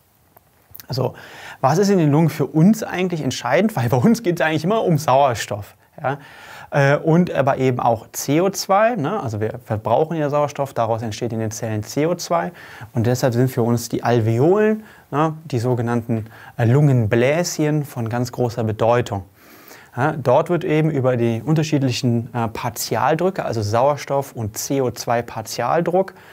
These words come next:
die sich wiederum unterscheiden in der Einatmungsluft und auch im Blut, ähm, wodurch dann eben so eine Diffusion entsteht und Sauerstoff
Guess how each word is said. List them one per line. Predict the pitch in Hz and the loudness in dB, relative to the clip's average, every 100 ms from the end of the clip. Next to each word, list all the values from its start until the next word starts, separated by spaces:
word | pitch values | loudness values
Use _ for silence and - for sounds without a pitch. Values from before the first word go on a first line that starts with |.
| - - - | -20 -20 -14
die | - 127 123 | -6 0 2
sich | 120 113 | 2 0
wiederum | 127 120 113 117 | 0 0 2 0
unterscheiden | 120 113 104 - 127 143 | 0 -2 -4 -2 0 0
in | 131 | 0
der | 117 117 | -2 -2
Einatmungsluft | 123 139 139 131 139 143 131 - 139 127 | -2 -2 0 0 0 -2 -4 -2 -2 -2
und | 117 | -4
auch | 123 120 | -2 -2
im | 123 | 0
Blut, | 107 123 220 - - - - - - - | 2 4 2 0 -12 -20 -20 -20 -20 -8
ähm, | 143 139 139 - - | -2 0 0 -4 0
wodurch | 127 131 - | 2 2 2
dann | 131 131 | 2 2
eben | 156 143 143 | 2 2 2
so | 131 | 2
eine | 127 | 2
Diffusion | 117 127 131 113 123 175 | 0 -2 -2 0 2 2
entsteht | 170 160 160 160 156 | -2 -4 0 0 0
und | 131 113 | -2 0
Sauerstoff | 127 135 - 127 - | 2 2 0 -4 -4